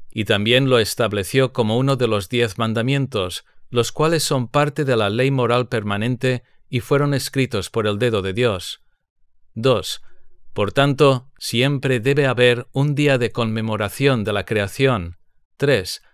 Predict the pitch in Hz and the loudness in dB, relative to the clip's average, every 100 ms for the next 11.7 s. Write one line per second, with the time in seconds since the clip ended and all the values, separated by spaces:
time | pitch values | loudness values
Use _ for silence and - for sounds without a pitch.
0 | _ _ _ 120 131 123 135 117 - 165 | _ _ _ 2 2 2 -2 0 0 0
1 | 147 165 143 127 143 131 135 127 120 110 | 0 0 0 0 0 0 2 2 0 0
2 | 107 101 - 131 135 123 113 107 - 107 | -2 -2 0 0 2 0 -2 -2 -4 -6
3 | 90 - 127 131 104 123 131 139 139 127 | -6 -2 0 0 -4 -2 0 0 0 -2
4 | 110 113 117 113 82 85 _ _ _ _ | -2 -2 0 0 -2 -8 _ _ _ _
5 | _ - 139 135 104 90 87 - - - | _ -2 -2 0 0 -2 -4 -18 -20 -20
6 | - 101 139 156 156 143 131 120 123 135 | -8 -2 0 0 0 0 0 0 2 2
7 | 113 123 131 131 123 120 139 151 143 139 | 2 2 2 2 0 0 -4 -2 0 0
8 | 131 107 95 123 127 - 120 104 95 127 | 0 -2 0 0 0 0 -2 -2 0 2
9 | 131 123 131 117 - 92 104 - 127 127 | 2 2 0 0 -4 -2 -4 0 0 2
10 | 123 - 113 117 117 113 113 104 135 127 | 0 -4 -2 0 0 0 -2 -2 -2 0
11 | 113 110 131 123 - 98 82 | -2 -2 -4 -4 -4 -6 -6